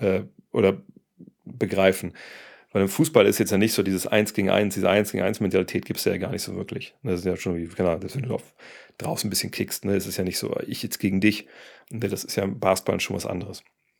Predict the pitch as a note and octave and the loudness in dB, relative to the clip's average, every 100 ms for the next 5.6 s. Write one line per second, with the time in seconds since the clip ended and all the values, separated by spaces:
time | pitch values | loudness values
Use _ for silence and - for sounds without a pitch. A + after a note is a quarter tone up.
0 | _ _ _ _ _ _ _ _ _ _ | _ _ _ _ _ _ _ _ _ _
1 | _ _ - - - - - _ _ - | _ _ -20 -20 -20 -20 -20 _ _ 2
2 | C#3 G3 G3 - G3+ D#3+ G2+ - - - | 6 6 8 8 8 6 6 4 0 0
3 | - E3+ G3+ F#3+ D#3+ - C#3+ E3 - B2 | 2 6 6 6 2 2 4 4 4 4
4 | C3+ - A#2+ C#3 A#2+ G2+ G2+ - - A#2+ | 4 2 -2 0 0 2 -2 -4 6 6
5 | D3 C3 A2+ A#2+ D3 - | 6 8 8 8 2 -6